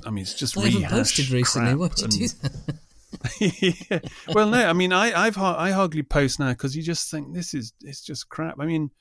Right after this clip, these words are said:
Speaker 1: one of the reasons for existing is you wanna do something that's not happening, uh, at the
Speaker 2: Yeah.
Speaker 1: moment, if you know
Speaker 2: Yeah.
Speaker 1: what I mean, uh, 'cause you
Speaker 2: Well,
Speaker 1: wanna
Speaker 2: we've
Speaker 1: make
Speaker 2: often
Speaker 1: some
Speaker 2: said that just to put that, you know, something a bit more thoughtful out there, you know, something that's
Speaker 1: Yeah.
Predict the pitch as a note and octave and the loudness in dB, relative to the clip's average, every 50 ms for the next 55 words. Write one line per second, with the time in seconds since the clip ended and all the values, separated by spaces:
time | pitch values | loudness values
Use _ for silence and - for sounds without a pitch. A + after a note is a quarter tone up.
0 | _ _ - C3 C3 C#3+ F#3 G3+ G3+ F3+ E3+ D#3 D#3+ E3 D#3 C#3 C#3 C#3 B2+ - | _ _ -6 -2 2 4 4 4 4 4 2 4 4 4 4 4 4 2 2 0
1 | - C#3+ C3+ A#2+ A2+ G#2+ A#2+ C#3+ D3+ - - - B2 A2 G#2+ G#2+ A2 A2 - B2+ | -2 -2 -2 -2 -2 -2 0 0 0 0 0 0 0 0 0 0 -2 -2 -2 -2
2 | C3 C#3+ D3+ D3 C3+ C#3+ C3+ B2+ - D3+ C#3 B2+ B2+ A#2+ A2 G#2+ - - - B2 | 0 0 0 0 0 -2 -2 -2 -4 -4 -4 -4 -4 -4 -6 -8 -14 -16 -14 -12
3 | - - C#3 C3 A2 - - - D3 - - - B2+ A2 G2 F2+ F2 F2 F2+ F2+ | -8 -6 -6 -6 -6 -6 -8 -8 -8 -8 -8 -6 -6 -4 -4 -4 -4 -4 -4 -4
4 | F2 E2+ C#2+ - F2+ - - - G2+ B2+ B2 F2+ F2 F2 E2 D#2+ D#2 C#2+ - _ | -6 -8 -10 -12 -14 -14 -12 -4 -2 0 0 0 -2 -6 -8 -10 -12 -14 -18 _
5 | _ _ _ _ - - - G#2 G2+ G2 F#2+ F#2 F2+ F#2 F#2 F2+ F2+ F2+ F2 F2 | _ _ _ _ -16 -10 -6 -6 -4 -4 -4 -4 -4 -4 -4 -4 -4 -6 -6 -8
6 | - - - _ - G2+ G2+ G2 F#2 G2 - - B2 A#2+ C3 C#3+ C#3 B2+ A2+ - | -10 -14 -20 _ -12 -10 -8 -8 -8 -8 -8 -8 -8 -8 -4 0 2 4 4 4
7 | A2+ A2 - - G3 E3+ D#3 - D#3 C#3 C3 B2 A#2 - - - D#3+ - - D3+ | 4 4 2 2 2 4 4 4 4 4 2 0 0 0 -2 -2 0 0 0 0
8 | - - - - C3 C3 A#2 - C#3 D3 C#3+ A#2 A2+ - - D3 C#3 A#2 B2+ C3 | 0 -2 -2 -2 -2 -4 -4 -4 -2 0 0 0 0 0 0 0 0 0 0 0
9 | B2+ C3 B2+ - - - D3+ D#3 E3+ - - - - G#2+ G#2+ G#2+ E2+ - G2+ G2 | 0 0 0 -2 0 0 0 0 0 -2 -4 -2 0 0 0 0 -2 -4 -4 -4
10 | F#2+ G2 G#2 A2+ G#2+ A2 - - C#3+ C3+ - C3 B2+ A#2 A2 - - C3 B2+ B2 | -2 -2 0 0 0 0 0 -2 -2 0 2 2 2 2 2 2 2 2 2 2
11 | A2+ G2+ | 0 -2